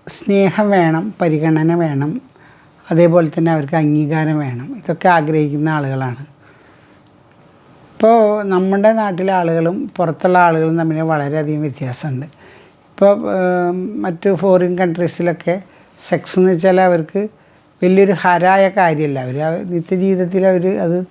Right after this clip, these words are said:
തുടർന്ന് കൊണ്ടുപോകുന്ന കാര്യങ്ങളാണ്. നമ്മളുടെ നാട്ടിലാണ് ഒരു പ്രായം കഴിഞ്ഞാൽ അച്ഛനും അമ്മയും വേറെ വേറെ മുറികളിൽ കിടക്കുക. അത് എഴുപത് വയസ്സ് കഴിഞ്ഞാൽ വേറെ റൂമിലാണ്, അല്ലെങ്കിൽ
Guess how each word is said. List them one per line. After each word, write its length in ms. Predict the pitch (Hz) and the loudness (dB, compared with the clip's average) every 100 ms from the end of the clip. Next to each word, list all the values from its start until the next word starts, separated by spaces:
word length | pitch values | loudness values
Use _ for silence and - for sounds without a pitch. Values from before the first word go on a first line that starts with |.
| 180 | 0
തുടർന്ന് 320 | 160 160 170 | 2 2 2
കൊണ്ടുപോകുന്ന 680 | 175 165 170 165 156 151 160 | 0 0 0 0 0 -2 -2
കാര്യങ്ങളാണ്. 540 | 147 135 131 123 110 - - - - - _ - | -2 -2 -4 -4 -6 -12 -20 -20 -20 -20 _ -2
നമ്മളുടെ 320 | 156 156 175 | 2 4 4
നാട്ടിലാണ് 640 | 202 190 175 190 185 175 190 - - - _ 175 | 4 2 2 2 2 2 -2 -6 -20 -20 _ 0
ഒരു 80 | 175 | 2
പ്രായം 400 | 190 175 175 185 | 4 4 4 2
കഴിഞ്ഞാൽ 420 | 185 175 175 175 | 2 2 2 0
അച്ഛനും 380 | 165 175 170 180 | -2 0 2 2
അമ്മയും 240 | 170 175 | 2 0
വേറെ 320 | 175 156 170 | 0 0 0
വേറെ 380 | 175 170 160 170 | 0 0 0 0
മുറികളിൽ 540 | 170 160 151 156 156 | 0 0 0 2 2
കിടക്കുക. 440 | 160 170 139 - 165 180 - - - - | 2 0 -2 -4 -6 -6 -12 -20 -20 -20
അത് 140 | - 165 | 0 4
എഴുപത് 280 | 165 156 165 | 6 6 4
വയസ്സ് 260 | 175 170 | 2 2
കഴിഞ്ഞാൽ 320 | 175 165 170 | 2 2 2
വേറെ 320 | 175 160 160 165 | 2 0 0 0
റൂമിലാണ്, 640 | 170 156 156 160 151 180 | 0 0 0 0 -2 -4
അല്ലെങ്കിൽ 460 | 160 151 160 165 | -2 -2 0 -2